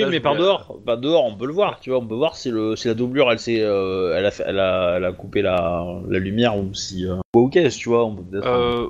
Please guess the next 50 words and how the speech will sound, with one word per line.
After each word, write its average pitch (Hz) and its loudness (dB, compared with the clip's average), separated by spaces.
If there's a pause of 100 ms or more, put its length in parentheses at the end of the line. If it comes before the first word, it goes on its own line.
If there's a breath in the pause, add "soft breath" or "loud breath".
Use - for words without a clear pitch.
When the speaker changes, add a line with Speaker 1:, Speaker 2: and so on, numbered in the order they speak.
Speaker 1:
ouais, 220 4
dans, 208 2
dans 165 -2
la 185 2
nuit, 226 -8
bon, 156 2
de 147 -2
toute 196 -4
façon, 202 -2
là, 180 4
vous 156 -2
allez 151 0
faire 147 0
d'autres 147 -6
trucs - -6
dans 147 0
la 180 2
nuit, 208 -2
mais, 160 2
euh, 135 2
clairement, 165 2
Speaker 2:
Oui. 180 6
Speaker 1:
dans 139 6
la 143 2
nuit, 170 -6
il 139 -14
y 143 2
a 135 0
de - -6
forts, 151 2
il 151 -6
y 156 0
a, 147 -2 (220)
il 220 -4
y - 6
a 220 4 (320)
une 185 0
grosse 180 4
suspicion 220 -2
qui - 0
accouche 165 -4
bien 185 6
avec 156 4
le 147 0
vrai 147 4
gouverneur. 127 -2 (340)
Enfin, 147 4
le 127 2
vrai 131 6
sénateur. 120 -4